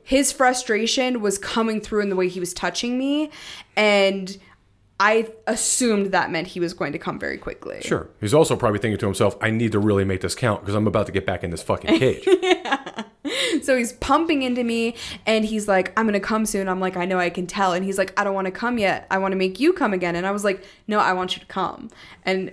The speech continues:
Speaker 1: almost immediately after I <laughs> said that, he came so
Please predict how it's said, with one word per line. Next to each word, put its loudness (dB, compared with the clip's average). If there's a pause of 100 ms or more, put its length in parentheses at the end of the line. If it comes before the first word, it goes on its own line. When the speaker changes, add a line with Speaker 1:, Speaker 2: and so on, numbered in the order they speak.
(440)
Speaker 1:
almost 6
immediately 4
after 4
I 6
<laughs> -2
said 6
that, 2
he 4
came 0 (240)
so 4